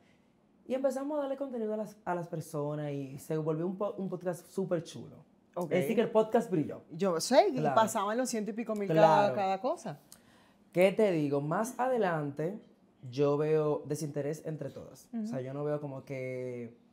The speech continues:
Speaker 1: como que una quiere dar esto, dar lo otro. O sea, yo, yo sentía que si una daba cincuenta, tenemos que dar todas cincuenta. Si no, di que una veinticinco, diez, quince, no. Eh, ¿qué te digo?
Speaker 2: Real.
Speaker 1: Real, te voy a hablar real.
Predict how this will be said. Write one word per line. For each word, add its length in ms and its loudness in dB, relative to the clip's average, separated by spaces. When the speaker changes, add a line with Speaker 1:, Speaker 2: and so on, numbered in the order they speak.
Speaker 1:
como 220 -6
que 260 -6
una 360 -4
quiere 280 -6
dar 280 -4
esto, 420 0
dar 140 -2
lo 60 0
otro. 120 -4
O 20 -10
sea, 120 -4
yo, 240 -2
yo 140 0
sentía 340 2
que 220 0
si 240 -6
una 240 2
daba 160 2
cincuenta, 440 0
tenemos 200 -2
que 60 2
dar 160 0
todas 200 0
cincuenta. 460 -4
Si 140 -8
no, 200 0
di 100 0
que 120 2
una 140 -2
veinticinco, 600 -2
diez, 240 2
quince, 320 -6
no. 160 -14
Eh, 680 4
¿qué 120 0
te 260 2
digo? 460 -8
Speaker 2:
Real. 400 2
Speaker 1:
Real, 360 2
te 60 -6
voy 60 -4
a 40 -2
hablar 160 -2
real. 360 -6